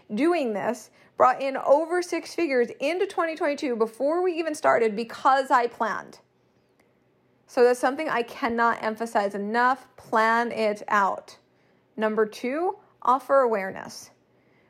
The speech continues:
What I mean by this is I personally, and I wanna invite you to do this, I've been very intentional about talking about my different offers all of the time, even when I'm not publicly selling them.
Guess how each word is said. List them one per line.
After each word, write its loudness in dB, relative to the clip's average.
What 4
I 4
mean -2
by 4
this -2
is -6
I 2
personally, -4
and -4
I -2
wanna 0
invite 0
you -6
to -6
do -4
this, 0
I've -2
been -4
very 0
intentional -4
about 0
talking -2
about 4
my 0
different 0
offers 0
all 6
of -2
the -2
time, -2
even -4
when 2
I'm -2
not -2
publicly -2
selling -4
them. -12